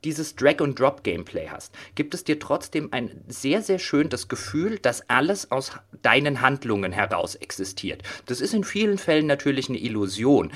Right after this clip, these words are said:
Viele dieser Datensätze, die du uploadest, mit denen wird überhaupt nichts mehr gemacht. Und wenn du dann halt den richtigen sozusagen hochgeladen hast, dann wird wieder eine neue Webseite freigeschaltet, dann spielt wieder eine neue Konversation, dann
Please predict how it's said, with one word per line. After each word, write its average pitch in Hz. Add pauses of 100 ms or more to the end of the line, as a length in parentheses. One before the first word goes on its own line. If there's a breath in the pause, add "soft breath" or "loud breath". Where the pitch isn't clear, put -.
(100)
Viele 143
dieser 127
Datensätze, 117
die 113
du 104
uploadest, 98 (180 loud breath)
mit 117
denen 123
wird 117
überhaupt 143
nichts 123
mehr 110
gemacht. 113
Und 95
wenn 110
du 113
dann 110
halt 107
den 104
richtigen 110
sozusagen 98 (420 loud breath)
hochgeladen 107
hast, 117 (280 loud breath)
dann 120
wird 135
wieder 127
eine 117
neue 95
Webseite 120
freigeschaltet, 107
dann 92
spielt 101
wieder 95
eine 92
neue 98
Konversation, 101
dann 113